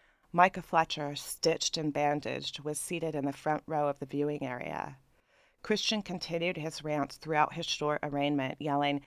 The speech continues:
"Get out if you don't love free speech, death to the enemies of America, and you call it terrorism, I call it patriotism." The packed courtroom was immediately locked down, and shouts from observers in the hallways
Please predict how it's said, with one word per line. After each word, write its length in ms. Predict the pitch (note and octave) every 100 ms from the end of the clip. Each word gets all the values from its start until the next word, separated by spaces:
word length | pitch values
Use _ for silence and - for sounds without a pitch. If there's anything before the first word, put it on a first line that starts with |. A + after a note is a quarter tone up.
| _ _ -
"Get 160 | F#3+
out 220 | A3+ G3
if 160 | E3 -
you 60 | D#3
don't 200 | C#3+ D#3
love 160 | C#3+
free 160 | - D#3
speech, 520 | - - C3+ - - - _ _ -
death 240 | F#3+ G#3+
to 120 | -
the 120 | G3 -
enemies 380 | F#3+ F3+ F3
of 80 | E3
America, 680 | D#3+ E3 E3 D3+ D3+ B2+ - - _ _
and 200 | D3+ D3
you 140 | D#3 A3
call 240 | - E3+
it 120 | D3+
terrorism, 640 | - E3+ D#3 D3 C#3+ C3+ C3+ -
I 120 | F#3
call 240 | F#3 - C3+
it 140 | -
patriotism." 760 | - E3 - C#3+ G#2 B2 - - _ - _ _ _ _ - - - -
The 100 | F3+
packed 400 | - F#3 G3 -
courtroom 380 | - F3 F3+ E3
was 160 | D#3+ D#3
immediately 560 | D3 D#3+ E3 - E3+
locked 300 | D#3 C#3 D#3
down, 420 | D#3 D3 C3+ C#3 - - - -
and 140 | F3
shouts 260 | F#3+ F3 -
from 160 | F#3+
observers 480 | F#3 - D#3+ E3 D#3+
in 120 | D#3+
the 60 | D#3
hallways 640 | D3 D#3+ D#3+ D3 C#3+ -